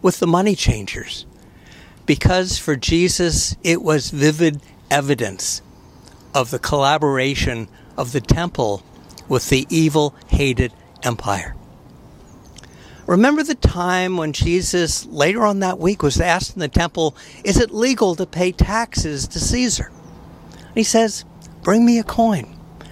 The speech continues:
They bring him a coin, and he says, "Whose face is on this coin?" They say, "Caesar's face." So Jesus says, "Well then, render unto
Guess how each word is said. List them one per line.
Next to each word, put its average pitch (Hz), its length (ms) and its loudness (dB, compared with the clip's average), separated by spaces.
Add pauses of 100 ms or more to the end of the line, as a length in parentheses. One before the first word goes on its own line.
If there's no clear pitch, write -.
They 151 140 0
bring 151 260 0
him 165 160 2
a 170 80 -2
coin, 160 460 0
and 104 100 -8 (220)
he 190 80 0
says, 185 260 2
"Whose 294 240 2
face 294 340 0
is 160 140 -6
on 131 160 -2
this 117 180 -4
coin?" 117 320 -6 (760)
They 160 120 2
say, 151 320 0 (560)
"Caesar's - 540 0
face." 107 460 -2 (840)
So - 160 -2
Jesus 151 480 0
says, 156 340 0
"Well 147 200 0
then, 147 260 -2 (640)
render 135 460 0
unto 123 240 -4